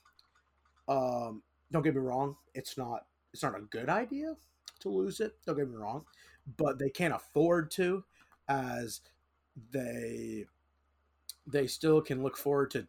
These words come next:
two matchups against the Rams. Uh, the last one coming in week, week seventeen, if the season isn't extended, that is, because they, they have talked about changing to an eighteen-week season and expanded playoff format. But,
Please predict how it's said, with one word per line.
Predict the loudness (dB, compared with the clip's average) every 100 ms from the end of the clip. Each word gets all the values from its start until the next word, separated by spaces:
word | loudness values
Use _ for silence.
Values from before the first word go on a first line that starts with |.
| -6
two | 4 8 8 8
matchups | 2 -2 -4 -4
against | -6 -10 -8
the |
Rams. | -6 -6 -6 -6 -6 -8 -16 -16 -2
Uh, | -2 -2 -6 -8 _ _ _ _ _ _ _ _ _ _ _ _ _ _ -6
the | -2
last | 4 4 2
one | -2
coming | -2 -4 -4
in | -8 -12 -10
week, | -4 -4 -6 -16 _
week | -6 -2
seventeen, | 0 0 -4 -6 -4 -6 -8 _ -2
if | 0
the | 0
season | 0 0 -2
isn't | -6 -8
extended, | -10 -8 -8 -10 -10
that | -10 -10
is, | -12
because | -12 -12
they, | -12 -12 -12
they | -10
have | -8
talked | -8 -8 -10
about | -10 -12 _ _ _ -6
changing | -4 -4 -8 -10
to | -10
an | -10 -12 _ -16
eighteen-week | -14 -10 -10 -10 -8
season | -8 -6 -8 -10 -14 -18 _ _ _ -12
and | -10 -8
expanded | -10 -12 -12 -12
playoff | -10 -10 -8
format. | -6 -2 -2 -2 -6 -20 _ _ -18 -18 -4
But, | 0 0 0